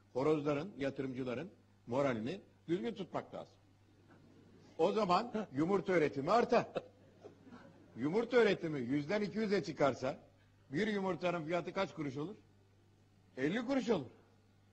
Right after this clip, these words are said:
Yok, tavuklara bakmazsan, horozların yani yatırımcıların moralini düzgün tutmazsan,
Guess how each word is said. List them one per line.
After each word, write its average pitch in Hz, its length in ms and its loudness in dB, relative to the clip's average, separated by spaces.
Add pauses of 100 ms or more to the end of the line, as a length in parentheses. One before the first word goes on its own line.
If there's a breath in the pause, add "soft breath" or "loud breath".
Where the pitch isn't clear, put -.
(560)
Yok, 175 800 6 (320)
tavuklara 147 500 2
bakmazsan, 170 500 -4 (1120)
horozların 160 640 2
yani 139 260 -2
yatırımcıların 139 680 -4
moralini 135 440 -4
düzgün 127 260 -10
tutmazsan, 139 560 -6